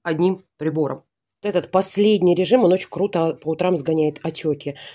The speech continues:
То есть отёчность, в принципе, пропадает, когда я умываюсь этой щёткой. Её нету ни по вечерам, ни по утрам, потому что она с вибрацией, да, у нас происходит такой, а, лимфодренаж своеобразный. И плюс ещё, когда холодненько е-, вот этой стороной прорабатываешь, а, синее и зелёное свечение, они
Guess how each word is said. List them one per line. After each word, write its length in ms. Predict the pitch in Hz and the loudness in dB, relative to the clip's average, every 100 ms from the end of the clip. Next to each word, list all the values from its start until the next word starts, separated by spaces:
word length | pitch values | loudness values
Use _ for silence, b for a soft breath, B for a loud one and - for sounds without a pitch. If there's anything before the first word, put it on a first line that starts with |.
| B | B
То 60 | |
есть 100 | 190 - | 0 2
отёчность, 460 | 214 277 214 185 | 2 2 2 0
в 20 | |
принципе, 340 | - 370 370 214 | 0 0 2 0
пропадает, 460 | 202 190 185 160 | 0 -2 0 0
когда 220 | - 151 165 | -2 -2 0
я 120 | 175 | 2
умываюсь 420 | 175 180 160 151 | 2 2 0 -2
этой 120 | 147 | -8
щёткой. 400 | 165 294 302 196 | -4 -4 -2 0
Её 100 | 175 | 2
нету 300 | 214 196 165 | 4 2 2
ни 100 | 180 | -2
по 80 | 180 | -2
вечерам, 480 | 156 160 175 214 240 | -4 -4 -2 -2 0
ни 80 | 190 | -2
по 140 | 170 | -4
утрам, 340 | 165 214 262 262 B B | -6 -2 -4 -4 B B
потому 260 | - 185 190 | -4 0 0
что 180 | - 170 | 0 -2
она 140 | 170 | -2
с 120 | 165 | -4
вибрацией, 440 | - 202 320 - 160 | -2 0 0 -2 -4
да, 140 | 247 | 0
у 60 | 214 | 2
нас 160 | 214 | 0
происходит 360 | - 180 - 208 | -2 -4 -2 -2
такой, 280 | 165 - 196 B B B | 0 -2 -4 B B B
а, 200 | 170 165 | 4 6
лимфодренаж 640 | 220 226 190 220 233 147 | 8 6 6 6 6 2
своеобразный. 640 | - 160 160 160 143 147 143 B | -2 -2 0 0 0 -2 -4 B
И 100 | - | -2
плюс 240 | - 220 226 | 4 6 6
ещё, 180 | 196 180 | 2 -2
когда 260 | 180 165 | 0 0
холодненько 800 | 165 - 180 190 190 165 160 156 | 0 2 2 4 4 2 0 0
е-, 160 | 160 165 | -2 -2
вот 140 | 156 | -4
этой 160 | 165 160 | -4 -6
стороной 360 | - 170 175 160 | -4 -2 0 0
прорабатываешь, 800 | 165 156 156 208 269 170 156 - B B B | 0 0 2 2 4 2 0 -2 B B B
а, 240 | 156 147 | 0 2
синее 640 | 147 - 208 196 170 160 | 0 -4 0 2 4 2
и 20 | |
зелёное 340 | 151 175 170 156 | 2 2 4 4
свечение, 500 | 151 160 - 269 214 | 0 -6 -2 0 0
они 260 | 156 175 | 2 2